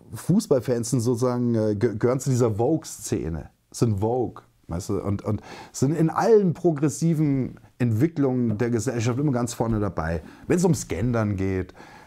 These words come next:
wenn's um, um, um, um diese Erhöhung von diesen ganzen Rassismus-Themen ist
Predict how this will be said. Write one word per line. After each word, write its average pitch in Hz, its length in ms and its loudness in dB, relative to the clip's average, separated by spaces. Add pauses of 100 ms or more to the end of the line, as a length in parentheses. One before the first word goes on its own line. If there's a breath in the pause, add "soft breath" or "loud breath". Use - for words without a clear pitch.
wenn's 117 220 0
um, 113 720 0 (360)
um, 117 240 0
um, 113 240 0 (260)
um 110 220 -2
diese 120 240 0
Erhöhung 120 720 2
von 123 120 -2
diesen 117 220 0
ganzen 113 260 -2
Rassismus-Themen 104 1040 -2
ist 95 220 -4